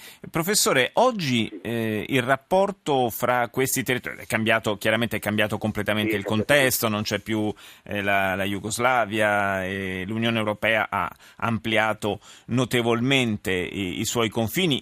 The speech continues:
Speaker 1: includendo tra l'altro i due paesi, eh, che erano parte, eh, i due territori che erano parte della Federazione Jugoslavia e che sono,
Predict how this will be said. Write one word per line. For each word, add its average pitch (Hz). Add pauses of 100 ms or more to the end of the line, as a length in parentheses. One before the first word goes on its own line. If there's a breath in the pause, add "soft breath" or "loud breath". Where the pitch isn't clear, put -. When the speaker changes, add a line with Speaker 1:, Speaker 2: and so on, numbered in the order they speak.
Speaker 1:
includendo 120
tra 104
l'altro 113
i 104
due 110
paesi, 110 (260 loud breath)
eh, 92
che 113 (920)
erano 113
parte, 107
eh, 101
i 92
due 107
territori 107
che 98
erano 85
parte 107
della 95
Federazione 98
Jugoslavia 104
e 98
che 110
sono, 101